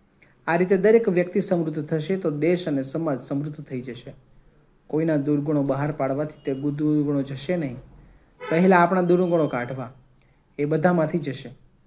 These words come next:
યોગીજી મહારાજની દ્રષ્ટિ સારું જ જોવાની હતી. આપણે તેવું વર્તવાની ટેવ પાડવી. સંતોષી થવું,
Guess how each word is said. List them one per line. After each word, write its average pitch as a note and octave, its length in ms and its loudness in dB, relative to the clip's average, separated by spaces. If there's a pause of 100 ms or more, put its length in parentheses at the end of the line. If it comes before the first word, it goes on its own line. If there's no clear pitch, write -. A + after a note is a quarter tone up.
(340)
યોગીજી D3 260 0
મહારાજની C#3 400 0
દ્રષ્ટિ C3+ 320 -4
સારું C#3 360 -4
જ D3 80 -8
જોવાની B2+ 400 -6
હતી. - 180 -14 (600)
આપણે E3 220 0
તેવું F3+ 260 4
વર્તવાની F#3 480 2
ટેવ E3 240 2
પાડવી. A#2+ 340 -6 (720)
સંતોષી D#3 580 -2
થવું, C3+ 320 -6